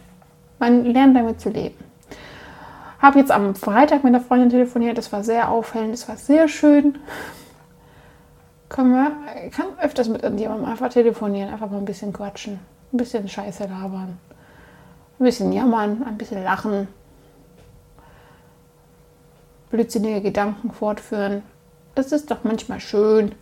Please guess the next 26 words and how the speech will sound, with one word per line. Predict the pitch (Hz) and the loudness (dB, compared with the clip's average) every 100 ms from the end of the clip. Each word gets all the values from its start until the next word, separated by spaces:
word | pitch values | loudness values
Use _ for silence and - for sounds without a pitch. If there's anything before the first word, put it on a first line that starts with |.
| _ - | _ -10
Das | 220 | -10
fehlt | - 185 180 180 | -6 -6 -6 -8
einem | - - 151 | -10 -8 -8
manchmal. | 208 - - - - _ _ _ - - - - - - _ _ - | -10 -12 -14 -16 -20 _ _ _ -20 -20 -20 -20 -20 -20 _ _ -14
Genau. | 254 - - - - _ _ _ _ _ _ _ _ _ _ _ _ _ - - _ _ - - - - | -14 -14 -18 -20 -20 _ _ _ _ _ _ _ _ _ _ _ _ _ -20 -20 _ _ -20 -20 -20 0
Ja, | 320 - - - - - - - - - | 4 4 2 -18 -20 -20 -20 -20 -20 0
so | - 254 | 6 6
viel | 240 240 233 | 8 8 8
ist, | 214 - - | 6 2 -2
äh, | 208 | 0
also | 196 202 208 | 0 0 -2
ist | 190 | -4
jetzt | 220 | -4
auch | 196 | -2
nicht | 196 190 | -2 -2
so | |
wahnsinnig | 196 196 196 190 185 | -2 0 0 -2 -2
viel | 208 | -4
passiert | 190 190 202 | -4 -2 0
seit | 190 | 0
letzter | 196 190 190 180 | -4 -8 -8 -8
Woche. | 180 202 | -8 0
Ah | - | 6
ja, | 277 185 156 202 | 8 8 6 0
ich, | - 214 | -4 -2
äh, | 208 202 | 0 -2